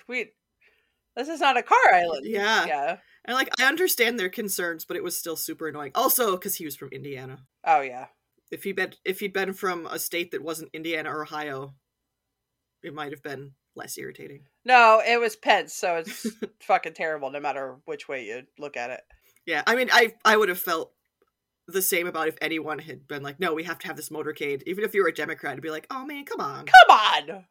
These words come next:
Speaker 2: You could have figured something out. Get some armored, horse-pulled carriages. That'd be pretty cool,
Speaker 1: That'd be
Speaker 2: actually."
Speaker 1: awesome.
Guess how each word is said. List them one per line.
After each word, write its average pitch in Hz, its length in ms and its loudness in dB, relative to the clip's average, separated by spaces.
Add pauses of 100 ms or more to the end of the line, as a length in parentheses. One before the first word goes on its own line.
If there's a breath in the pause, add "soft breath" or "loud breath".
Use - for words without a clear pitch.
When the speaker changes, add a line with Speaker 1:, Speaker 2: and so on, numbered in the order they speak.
(340)
Speaker 2:
You 480 120 -4
could 427 100 2
have - 80 -6
figured 175 280 2
something 175 300 -4
out. - 140 -8
Get 247 160 -2
some - 240 -2
armored, 185 500 2 (140)
horse-pulled 180 760 -4
carriages. 175 640 -2
That'd 190 200 -2
be 151 260 -6 (240)
pretty 170 220 4
cool, 196 200 2
Speaker 1:
That'd 208 180 8
be 180 100 2
Speaker 2:
actually." 143 320 2
Speaker 1:
awesome. 160 180 -8